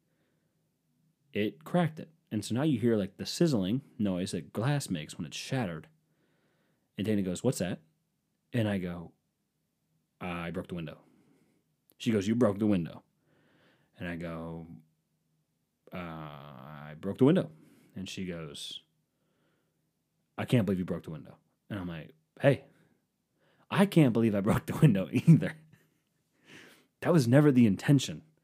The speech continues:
The intention was to have my little eight-year-old fit and move on,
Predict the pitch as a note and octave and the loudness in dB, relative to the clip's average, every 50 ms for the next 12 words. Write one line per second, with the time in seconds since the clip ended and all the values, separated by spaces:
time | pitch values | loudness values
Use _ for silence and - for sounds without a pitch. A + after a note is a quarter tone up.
0 | _ _ _ _ _ _ _ - A#2+ G#2+ G#2+ - F3+ F#3+ E3+ D#3 A2 G2 F#2+ G2 | _ _ _ _ _ _ _ -6 -4 -4 0 2 4 4 4 4 0 -2 -2 -4
1 | - - - _ _ _ _ _ - A2+ G2+ A2+ F#2+ G2+ B2+ A#2+ A#2 A2 A#2 A#2 | -8 -16 -20 _ _ _ _ _ -2 -2 0 0 0 0 0 0 0 0 0 0
2 | A#2+ A2+ G2+ - - C#3 C3 C#3 C3+ A#2+ A#2 G#2+ G2+ F#2+ - - - - D3+ A2+ | 0 0 0 0 -2 -2 0 2 2 2 4 2 2 0 -4 -6 0 2 4 4
3 | G2+ - - _ _ _ _ _ _ _ _ _ _ _ _ _ _ _ _ _ | 2 0 -6 _ _ _ _ _ _ _ _ _ _ _ _ _ _ _ _ _
4 | _ _ _ _ - A#2+ A#2 A2 G#2+ G#2+ G#2 G2 G#2+ C3 B2+ A#2+ A#2+ A#2 G2+ - | _ _ _ _ 0 2 2 2 2 2 4 6 8 10 10 10 8 4 2 -4